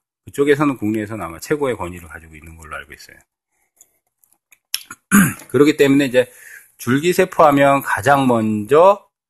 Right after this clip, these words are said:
떠오르는 게 우리가 이제 카티스템이나 파미셀, 예? 파미셀도 이제, 어, 상업화에 성공한 줄기세포 치료제를 가지고 있죠. 그렇지만은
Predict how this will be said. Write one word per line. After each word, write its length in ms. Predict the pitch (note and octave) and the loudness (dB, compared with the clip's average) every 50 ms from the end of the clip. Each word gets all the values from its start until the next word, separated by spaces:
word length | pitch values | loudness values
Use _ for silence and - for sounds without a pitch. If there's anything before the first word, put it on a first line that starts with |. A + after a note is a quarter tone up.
| _ | _
떠오르는 480 | - C#3+ D3+ D3+ D3 C#3 C3+ B2 A#2+ A2+ | 2 4 4 6 6 4 4 2 2 0
게 100 | A#2+ B2 | 2 2
우리가 440 | A#2 G#2 F#2+ G2+ G#2 G#2 G#2+ G2+ F#2+ | 0 0 -2 -6 -6 -4 -2 -2 -2
이제 340 | F#2 F2+ F2+ F#2 E2+ E2 _ _ _ _ _ _ _ | -4 -8 -12 -12 -12 -14 _ _ _ _ _ _ _
카티스템이나 960 | - - D#3+ - - - D3 - - - - A2 G2 G2 F#2+ G#2 A#2 - | -2 -2 -2 -2 -2 -6 -8 -8 -8 -10 -10 -8 -8 -6 0 0 0 0
파미셀, 680 | - - D#3+ D#3 D#3+ C#3+ - - - F#2+ E2 D2 C#2 _ _ - | 2 0 2 2 2 0 0 -2 -4 -4 -4 -6 -10 _ _ -20
예? 180 | A#2 C#3+ D#3+ _ _ _ _ _ _ _ _ _ _ _ _ _ _ - - - _ _ | -20 -20 -20 _ _ _ _ _ _ _ _ _ _ _ _ _ _ -14 -14 -14 _ _
파미셀도 480 | - - D#3+ E3+ E3 E3+ D3 C3+ B2 A#2+ | -2 0 0 2 4 2 2 2 0 -2
이제, 360 | G2+ F#2+ F#2 F#2+ E2+ D#2 - _ _ _ _ _ _ _ _ _ _ _ _ _ | -6 -8 -8 -10 -10 -12 -14 _ _ _ _ _ _ _ _ _ _ _ _ _
어, 540 | F#2 F2+ F2 E2+ E2 E2 D#2+ D#2+ D#2 C2+ - - | -16 -14 -14 -14 -14 -16 -16 -18 -20 -20 -18 -16
상업화에 400 | - - D#3 D#3 D3+ - D3 C3 | -4 0 2 2 2 2 2 0
성공한 500 | - - C#3+ C#3 C#3 B2+ A#2 G#2 F#2+ F#2 | 0 0 -4 -6 -6 -4 -4 -4 -4 -6
줄기세포 440 | - - G#2 A2 G#2 A2 G#2+ - G2+ | -10 -12 -14 -14 -14 -14 -16 -18 -18
치료제를 420 | - - - D3+ C3+ B2 A2+ G2+ F#2 | -18 -4 -2 0 0 0 0 -2 -4
가지고 320 | - - E2+ F2 E2+ D#2+ | -6 -14 -16 -16 -20 -20
있죠. 360 | D#2 - - D#2+ E2 A2+ C3 _ _ _ _ _ _ _ _ _ _ - G#2+ G#2 - | -20 -20 -20 -20 -20 -20 -20 _ _ _ _ _ _ _ _ _ _ -16 -16 -16 -12
그렇지만은 960 | - - A#2 C#3+ E3 - - - F3 D#3 C#3+ C3 B2 - A#2 C#3+ F3 G#3 G#3+ | -6 0 2 2 2 2 0 0 2 2 4 4 4 2 2 0 0 -2 -4